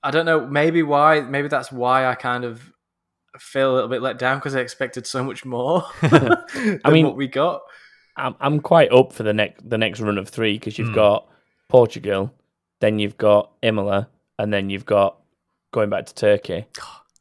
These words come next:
Speaker 2: So I'm, I'm so
Speaker 1: Yeah.
Speaker 2: up for that run of three races. That's gonna be a really, just a nice stretch to
Speaker 3: Hmm.
Speaker 2: see a circuit that we've not, s-, well, could two circuits we've not seen for a long time,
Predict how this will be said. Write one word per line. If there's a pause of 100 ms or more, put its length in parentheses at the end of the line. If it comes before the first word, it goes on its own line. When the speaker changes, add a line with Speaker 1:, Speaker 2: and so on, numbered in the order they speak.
Speaker 2:
So
I'm,
I'm
so
Speaker 1:
Yeah.
Speaker 2:
up
for
that
run
of
three
races.
That's
gonna
be
a
really, (1120)
just
a
nice
stretch
to
Speaker 3:
Hmm.
Speaker 2:
see (380)
a
circuit
that
we've
not,
s-, (180)
well, (100)
could
two
circuits
we've
not
seen
for
a
long
time,